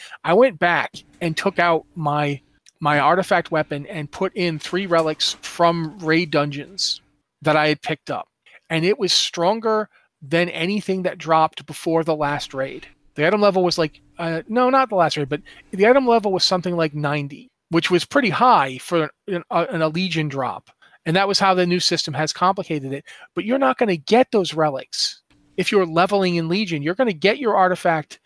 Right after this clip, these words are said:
It's gonna be, like, a level twenty, eye level twenty item, and you're not gonna get those relics to boost it very high.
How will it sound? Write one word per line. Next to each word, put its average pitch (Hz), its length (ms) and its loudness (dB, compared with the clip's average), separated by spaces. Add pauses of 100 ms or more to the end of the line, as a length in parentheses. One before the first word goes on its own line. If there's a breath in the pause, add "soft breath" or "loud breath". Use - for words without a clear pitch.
(240 soft breath)
It's 170 140 -2
gonna 185 200 2
be, 175 120 2
like, 165 140 0
a 156 60 0
level 160 280 2
twenty, 175 420 -6
eye 175 160 0
level 202 200 -2
twenty 175 340 0
item, 147 340 0 (320 loud breath)
and 165 140 0
you're 165 120 0
not 160 320 0
gonna 190 200 -2
get 175 300 0
those 165 220 -4
relics 170 380 2
to 151 100 -6
boost 165 360 -4
it 156 120 -8
very 139 280 -4
high. 117 300 -10